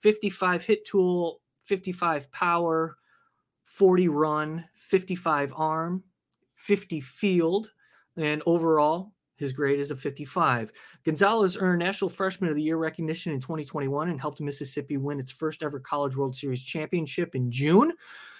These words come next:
The U S Collegiate National Team starter at shortstop the last two summers. He could be the first player drafted at that position in twenty twenty-three.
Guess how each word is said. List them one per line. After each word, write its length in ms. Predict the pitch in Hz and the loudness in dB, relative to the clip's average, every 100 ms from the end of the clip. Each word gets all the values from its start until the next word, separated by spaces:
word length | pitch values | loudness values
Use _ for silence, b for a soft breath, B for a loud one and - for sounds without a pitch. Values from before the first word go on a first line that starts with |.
| B B - | B B 4
The 80 | 185 | 6
U 100 | 262 | 6
S 100 | 254 | 4
Collegiate 380 | - 220 214 165 | 4 4 4 4
National 460 | 170 214 208 190 | 4 2 2 0
Team 260 | 185 202 185 | 2 4 4
starter 400 | - 190 196 175 | 4 4 4 2
at 80 | 147 | 0
shortstop 480 | 180 180 - 190 | -2 -2 0 -2
the 80 | 190 | 0
last 260 | 180 175 180 | 0 0 -2
two 140 | 196 | -2
summers. 420 | 180 185 208 220 | 0 2 2 0
He 120 | - 147 | -2 -6
could 240 | - 135 | -6 -2
be 100 | 143 | -2
the 100 | 135 | -2
first 440 | 131 190 208 208 | 0 2 2 0
player 260 | - 190 180 | -2 0 0
drafted 500 | 139 160 165 165 156 | 0 0 0 0 -2
at 200 | 147 143 | -2 -2
that 200 | 151 143 | -4 -4
position 460 | 143 139 143 139 143 | -4 -2 -2 -4 -8
in 80 | |
twenty 240 | 127 147 131 | -6 -6 -6
twenty-three. 600 | 139 131 131 165 202 | -4 -6 -4 -4 -2